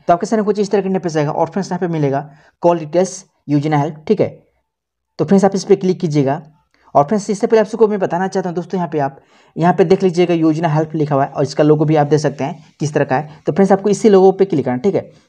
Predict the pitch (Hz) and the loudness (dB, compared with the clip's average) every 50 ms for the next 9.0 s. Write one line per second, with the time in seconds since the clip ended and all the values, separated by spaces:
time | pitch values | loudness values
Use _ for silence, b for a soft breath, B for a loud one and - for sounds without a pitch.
0 | b 175 160 208 202 190 185 175 180 170 - - 170 165 175 175 151 175 165 143 | b -2 -2 0 0 0 0 -2 -2 -4 -4 -6 -4 -2 -2 -4 -2 -4 -2 -2
1 | 147 135 127 127 - - - b b b b b - 170 - 214 190 220 214 196 | -2 -2 -2 -2 -6 -10 -16 b b b b b -2 -2 -2 -2 -6 -6 -6 -6
2 | 214 208 214 196 - 214 196 202 196 190 185 196 190 185 175 147 139 - - 160 | -6 -6 -8 -6 -6 -6 -6 -4 -4 -4 -4 -4 -6 -4 -4 -4 -4 -4 -4 -4
3 | 156 - 190 - 185 180 - 190 - 190 170 165 165 - B B B B B B | -4 -4 -4 -4 -4 -4 -4 -4 -4 -2 -4 -4 -6 -10 B B B B B B
4 | 143 160 170 156 180 196 190 180 175 170 170 180 170 160 151 185 180 175 160 175 | 4 4 4 6 4 2 4 4 2 2 0 0 -2 0 0 0 0 0 0 0
5 | 160 151 143 123 127 143 - B B B B B 147 175 151 - 190 175 175 165 | 0 0 2 2 2 0 -2 B B B B B 0 0 0 0 -2 -2 0 0
6 | 151 - - 175 156 156 147 - 117 - - 120 110 - - - - - 151 151 | 0 0 0 0 0 0 0 0 -2 -4 -4 -4 -4 -6 -10 -8 -4 -2 0 0
7 | 214 196 202 196 196 185 185 208 190 190 190 - 208 190 185 175 196 190 190 - | 0 0 0 -2 -2 2 2 4 4 2 2 2 2 2 2 2 2 2 4 4
8 | 196 185 170 170 170 180 190 - 160 156 147 156 151 151 151 - - 120 - - | 4 2 4 2 2 2 2 2 2 2 0 0 0 -2 -4 -6 -6 -6 -6 -8